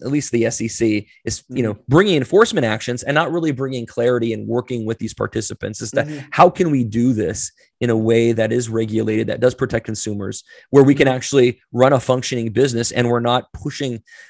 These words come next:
Speaker 1: um, you know, this innovative technology off into other jurisdictions,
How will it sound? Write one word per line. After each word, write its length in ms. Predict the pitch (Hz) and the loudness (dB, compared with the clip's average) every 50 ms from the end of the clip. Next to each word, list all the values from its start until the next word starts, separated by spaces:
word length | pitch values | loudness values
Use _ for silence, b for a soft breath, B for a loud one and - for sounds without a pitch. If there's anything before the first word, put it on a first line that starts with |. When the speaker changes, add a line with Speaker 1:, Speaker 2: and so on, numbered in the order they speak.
| B B - | B B -2
Speaker 1:
um, 260 | 117 110 110 110 - - | 0 0 0 -2 -4 -4
you 100 | - 123 | -4 -4
know, 220 | 110 107 101 87 - | -2 -2 -4 -4 -6
this 280 | - 123 127 120 - - | -4 -4 -4 -4 -2 -2
innovative 400 | 131 143 135 127 127 123 117 - | 0 2 4 4 4 2 2 0
technology 680 | - 113 110 113 113 123 123 110 107 117 113 - - _ _ _ _ _ _ | -2 -4 -4 -4 -4 -4 -4 -4 -4 -6 -6 -6 -8 _ _ _ _ _ _
off 260 | 123 127 131 127 - | -6 -4 -4 -6 -6
into 240 | - 123 113 131 117 | -6 -6 -2 0 0
other 140 | 113 113 110 | 2 2 0
jurisdictions, 840 | 98 104 110 113 104 - - 123 - - - 113 110 110 - - | -2 -4 -4 -4 -4 -4 -4 -4 -4 -6 -10 -10 -10 -10 -12 -14